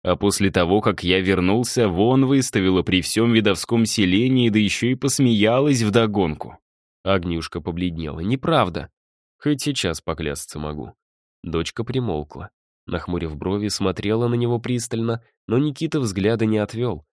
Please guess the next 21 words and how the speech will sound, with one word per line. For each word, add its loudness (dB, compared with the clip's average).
Стыдиться -4
ему -2
нечего. -6
«Хорошо», -2
молвила 0
наконец. -8
«Я -2
спрошу -4
у -6
мамы, -8
но, -4
думаю, -2
её -2
рассказ -4
будет -2
звучать -4
по-другому». -4
«От -2
Веды 0
правды 0
ждёшь? -10